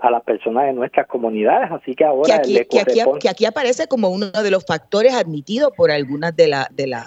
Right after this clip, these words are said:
Speaker 2: ¿verdad? de las
Speaker 1: Claro.
Speaker 2: administraciones
Speaker 1: Y
Speaker 2: de
Speaker 1: a-,
Speaker 2: los, de los
Speaker 1: y ahora
Speaker 2: centros.
Speaker 1: el, y ahora el Tribunal Supremo de los Estados Unidos le acaba de decir a estas personas, esa razón es una razón válida para discriminar. Nosotros vamos a volver a las le-, a las leyes de Jim Crow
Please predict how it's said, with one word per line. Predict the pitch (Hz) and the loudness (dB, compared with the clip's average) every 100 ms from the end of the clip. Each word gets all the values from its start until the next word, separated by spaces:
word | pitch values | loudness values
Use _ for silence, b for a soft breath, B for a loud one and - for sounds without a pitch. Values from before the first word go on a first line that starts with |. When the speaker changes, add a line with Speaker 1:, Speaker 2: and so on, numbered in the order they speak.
| - | -2
Speaker 2:
¿verdad? | |
de | 139 | 4
las | 147 | 6
Speaker 1:
Claro. | - - | 6 4
Speaker 2:
administraciones | 294 156 139 147 131 143 143 170 | 0 -2 -2 -2 0 -2 0 6
Speaker 1:
Y | |
Speaker 2:
de | 175 | 6
Speaker 1:
a-, | 151 | 6
Speaker 2:
los, | 139 - - - - | 2 0 -14 -20 2
de | 160 | 4
los | 156 | 6
Speaker 1:
y | 165 | 6
ahora | 151 | 6
Speaker 2:
centros. | 139 156 170 180 | 6 4 4 2
Speaker 1:
el, | - _ _ _ | -8 _ _ _
y | 170 | 2
ahora | 143 123 131 147 | 4 4 4 2
el | 151 | 2
Tribunal | 160 151 147 139 135 | 0 0 2 2 0
Supremo | 156 151 151 | 0 2 2
de | 147 | 2
los | 139 | 2
Estados | 147 156 147 - | 2 2 0 0
Unidos | 170 285 381 190 | 0 2 2 2
le | 147 | 0
acaba | 113 117 117 | 2 2 2
de | 127 127 | 2 2
decir | 131 - 135 | 0 0 0
a | 131 | 0
estas | - 151 | 0 -2
personas, | 165 151 330 392 285 - _ | -2 -2 0 0 -2 -6 _
esa | - 311 294 - | 2 2 0 -2
razón | 262 285 208 - 359 330 | 0 0 0 0 0 0
es | 180 | -2
una | 165 147 | 0 2
razón | 143 139 170 160 | 2 0 -2 0
válida | 247 415 349 - | 2 4 4 2
para | 135 123 | 0 0
discriminar. | 117 - 123 113 117 180 B B B | -2 0 0 2 2 0 B B B
Nosotros | 156 147 160 254 | -2 0 2 2
vamos | - 349 320 | 0 2 2
a | 330 | 2
volver | 247 190 160 208 | 2 2 2 2
a | 302 | 2
las | 208 | 2
le-, | 170 160 | 2 2
a | - 151 | 2 2
las | 135 | 2
leyes | 127 123 170 | 2 2 2
de | 214 240 | 2 -2
Jim | 190 190 | -2 -2
Crow | 180 135 135 262 285 | 0 2 4 2 -2